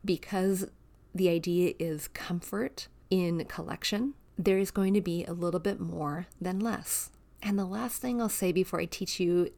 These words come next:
a few ways to intentionally bring Grandpa chic style into your own home, the last thing I'll say is that these rooms or these homes feel, they feel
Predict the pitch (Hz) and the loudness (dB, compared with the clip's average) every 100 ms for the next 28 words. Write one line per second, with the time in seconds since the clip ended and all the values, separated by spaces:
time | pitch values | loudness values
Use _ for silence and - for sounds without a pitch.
0 | - 170 - 226 202 180 185 - 180 170 | -10 -8 -2 2 6 6 6 4 -2 0
1 | 185 180 - 180 165 160 165 185 170 170 | 0 -2 0 -2 -2 -2 -4 -6 -6 -4
2 | - 160 - 165 156 156 - 151 156 160 | -2 -4 -4 -4 -4 -4 -4 -4 -4 -4
3 | 160 160 165 175 196 247 - 277 285 277 | -4 -4 -4 -6 -6 -6 -4 -2 -2 -4
4 | - - - - 175 180 170 - - - | -6 -6 -4 -4 -4 -2 -2 -4 -18 -18
5 | - 185 202 220 240 190 156 170 175 180 | -10 0 2 4 2 0 0 0 2 0
6 | 165 151 165 - 175 165 170 165 - - | -2 -2 -2 -4 -4 -2 -2 -4 -8 -10
7 | - 185 180 180 180 175 - - - 165 | -4 0 0 -2 -4 -8 -16 -14 -6 -4
8 | - - - 277 240 147 - 165 | -6 -16 -2 4 6 4 -2 -8